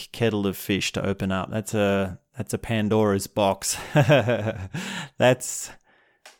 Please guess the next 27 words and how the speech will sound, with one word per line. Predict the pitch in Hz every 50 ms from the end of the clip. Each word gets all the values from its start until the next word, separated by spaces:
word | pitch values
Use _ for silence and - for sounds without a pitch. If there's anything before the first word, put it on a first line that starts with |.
| _ _
that's | - 131 135 131 - -
a, | 123 123 120 120 117 113 113 -
probably | - 156 156 165 151
too | - - - - 151 143
much | 135 127 120 - -
of | 107
a | 110
tangent | 107 - - - 113 113 113 110 104 104 95
that | 101 98
I | 101 104
don't | 98 110 110 110 107
want | 110 104
to | 101 98
go | 95 98 98 104
down. | 101 95 98 92 92 92 90 95
But | 104 107 101 101 - - _ _ _ _ _ _ _
this | 120 131 131 -
idea | 143 135 139 131 120 147 156 165 160
of | 147 127 107 - - _ - 101 92 110 - _ _ _ _ _ _
things | - - - - - - - 143 143 147 143 139 131 117 -
going | - 123 120 123 120 113 110
full | - - 120 117 110
circle | - - - 113 113 110 - 95 98
and | 95 98 98
going | 107 104 104 101 101 98 90
back | 113 117 113 117 131 131 131 - - _
to | - - - 104 101 92 92 95 90 92 98